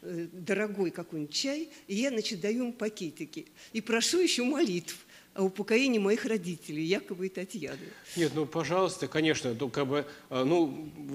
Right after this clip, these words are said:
Speaker 2: в-, я считаю, что батюшка правильно сказал, именно в рассу-, подход с рассуждением, да, то есть, э, вот сейчас дашь, он пойдёт опять купит алкоголь, да, то есть это же, э, ещё больше погрязнет вот в этой ситуации. С другой стороны, что проблемы-то мы этим не решим,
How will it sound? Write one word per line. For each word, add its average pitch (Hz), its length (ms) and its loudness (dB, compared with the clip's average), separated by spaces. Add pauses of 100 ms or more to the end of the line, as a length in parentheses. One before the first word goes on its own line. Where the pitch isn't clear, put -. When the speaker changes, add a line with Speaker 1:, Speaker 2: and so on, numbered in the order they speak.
(540)
Speaker 2:
в-, 147 200 -8
я 156 140 4
считаю, 185 160 2
что 156 140 -2
батюшка 175 260 2
правильно 175 300 4
сказал, 127 360 0
именно 190 200 2
в 160 120 2
рассу-, 156 280 2
подход 156 420 0
с - 60 -8
рассуждением, 127 720 2
да, 131 180 0
то 139 80 -6
есть, 101 240 -6
э, 104 160 -4 (220)
вот 120 160 -12
сейчас 151 240 0
дашь, 196 180 2
он 139 80 2
пойдёт 147 260 -2
опять 156 240 0
купит - 280 -6
алкоголь, 117 460 -4
да, 113 180 -4
то - 80 -10
есть 101 120 -8
это 117 160 -8
же, 110 260 -4 (680)
э, 104 580 -2
ещё 127 200 0
больше 139 300 0
погрязнет 120 640 2
вот 104 140 -12
в 107 160 -8
этой 110 180 -6
ситуации. 127 520 -2
С - 20 -2
другой 180 240 6
стороны, 202 200 6
что 190 240 6 (320)
проблемы-то 170 520 8
мы 160 140 6
этим 156 180 4
не 151 120 6
решим, 190 500 4